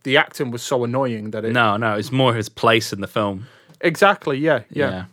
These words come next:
Speaker 1: And normally, man, kids can break films <laughs> as
Speaker 2: Yeah.
Speaker 1: well.
Speaker 2: I'm thinking that there's a scene on the cutting room floor when he's been informed that he's got diabetes, so, uh, <laughs> 'cause he's eating so much.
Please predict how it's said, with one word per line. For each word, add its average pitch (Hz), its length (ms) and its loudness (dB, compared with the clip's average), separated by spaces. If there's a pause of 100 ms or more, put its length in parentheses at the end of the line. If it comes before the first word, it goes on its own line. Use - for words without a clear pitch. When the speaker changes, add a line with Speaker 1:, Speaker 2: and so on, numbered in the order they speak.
Speaker 1:
And 151 120 -4
normally, 170 400 2
man, 123 280 -4 (100)
kids 170 220 -6
can 139 200 -10
break 120 380 -4
films 104 540 -8
<laughs> - 0 -
as 131 140 -2
Speaker 2:
Yeah. 123 340 2
Speaker 1:
well. 160 240 -2 (280)
Speaker 2:
I'm 107 380 -4 (140)
thinking 104 460 -2
that 98 240 -4
there's 101 180 -4
a 101 60 -4
scene 104 320 0
on 98 100 -4
the 101 80 -6
cutting 98 260 -2
room 98 180 -4
floor 98 320 0
when 98 120 -2
he's 92 160 -6
been 98 160 -2
informed 98 480 0
that 85 100 -4
he's 92 120 -2
got 87 200 -2
diabetes, 95 680 0
so, 90 400 -6 (280)
uh, - 240 0 (200)
<laughs> - 220 -20
'cause - 200 2
he's 113 160 0
eating 110 260 -2
so 101 220 0 (120)
much. - 300 -6